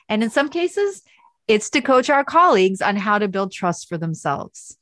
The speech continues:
If you keep that front and center for twenty twenty-two, it will become cultural in your organization, and everyone will have you to thank.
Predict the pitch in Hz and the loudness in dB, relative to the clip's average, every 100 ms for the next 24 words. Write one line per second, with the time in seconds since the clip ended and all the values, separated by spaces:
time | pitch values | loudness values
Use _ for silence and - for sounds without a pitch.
0 | _ _ _ _ 247 233 240 370 - 453 | _ _ _ _ -6 -2 2 2 2 -2
1 | - 240 233 - 233 220 247 220 214 208 | 0 0 0 -2 -2 0 0 -2 -2 0
2 | 208 202 - 214 202 - 190 185 - 202 | -2 -6 -6 -4 -4 -4 -4 -4 -2 0
3 | 226 - - 220 226 - 277 277 285 285 | 2 0 0 -2 -4 -4 -4 -4 -8 -10
4 | - 185 175 170 185 180 185 190 185 180 | -6 -2 -2 -2 -4 -4 -4 -4 -6 -4
5 | 202 190 156 156 - - _ - 220 - | -4 -6 -8 -12 -14 -20 _ -4 -4 0
6 | 254 254 226 165 135 151 175 175 170 165 | 0 2 0 0 -4 -6 -4 -2 -2 -2
7 | 160 160 - 170 - | -4 -4 -8 -12 -12